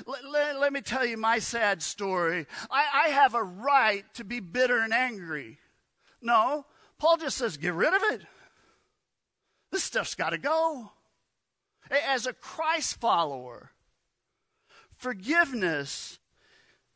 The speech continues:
is not optional. And in fact, in the, in the Greek, that, that word for "get rid of,"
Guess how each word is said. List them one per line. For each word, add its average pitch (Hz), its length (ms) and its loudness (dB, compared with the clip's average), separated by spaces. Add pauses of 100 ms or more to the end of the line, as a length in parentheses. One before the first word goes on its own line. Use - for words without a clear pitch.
(920)
is 175 120 -8
not 165 220 0
optional. 127 560 -6 (1500)
And 220 140 -4
in 202 60 -4
fact, 220 380 0
in 196 180 -8
the, 170 200 -2
in 180 120 -4
the 170 80 -4
Greek, 165 500 -4
that, 160 240 0
that 160 160 -2
word 165 340 -2
for 151 260 -6
"get 139 300 -4
rid 160 240 0
of," 214 480 0